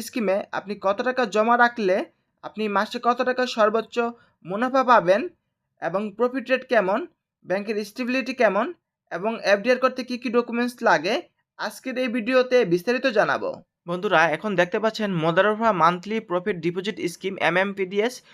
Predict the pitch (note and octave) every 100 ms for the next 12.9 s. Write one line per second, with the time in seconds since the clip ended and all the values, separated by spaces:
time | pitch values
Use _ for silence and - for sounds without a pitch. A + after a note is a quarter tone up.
0 | E3+ - E3+ D3 E3+ E3+ G3+ G#3+ G3 G#3+
1 | G#3+ D#3 D#3 E3+ F3 G3 A3 F#3 F3+ F#3+
2 | G#3+ G#3+ - D#3+ - A3 C#4 - - E3+
3 | - D#3+ F3 - D#3+ F#3 F#3+ G3+ G#3+ F#3+
4 | G3+ G#3 G#3+ A3+ G3+ G#3+ A3 G#3+ G3 G3+
5 | G#3 A#3 G3+ F3 F3 G3 G3 C#4 D#4 -
6 | E3+ - E3 F#3 G#3 G3+ F#3+ A3 G3 F3+
7 | F3 F#3+ - - E3+ G3+ D4 - - -
8 | - - D#3+ A3 A#3 A#3 A#3 - - G3
9 | G#3 A3+ - F#3 G#3 A3 A3+ G3+ F3 F3+
10 | F3+ - - F3+ A3 G#3+ F3+ F#3+ - -
11 | - - F#3 F#3+ A3+ - G#3 - A3 A3+
12 | G3 F3 F#3+ F#3+ F3+ F#3+ G#3 F3+ F#3